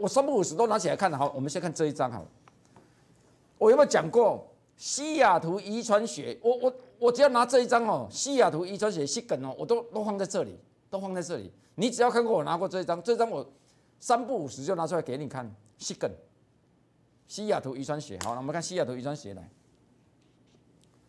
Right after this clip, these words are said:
这是它今年也是，你看到图都一样啊，今年的 K 线图，它创新高啊。好，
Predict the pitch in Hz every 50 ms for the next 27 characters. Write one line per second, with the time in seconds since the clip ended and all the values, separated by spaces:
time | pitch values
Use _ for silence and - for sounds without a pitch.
0 | _ _ _ _ _ _ _ _ _ - - 262 254 233 214 - 247 233 180 202
1 | 220 214 214 214 - 240 233 202 170 151 156 156 147 - 220 220 - - _ _
2 | - 165 175 175 240 262 262 240 - 180 165 214 214 180 185 190 170 160 156 -
3 | 202 208 208 190 139 120 117 143 139 - - _ _ _ _ _ _ - 180 165
4 | 180 156 120 - 90 - - _ _ _ _ _ _ _ _ _ _ _ - 160
5 | - 151 135 120 139 123 - 120 110 107 110 101 _ _ _ _ _ _ _ _
6 | _ _ _ _ _ _ - - 110 107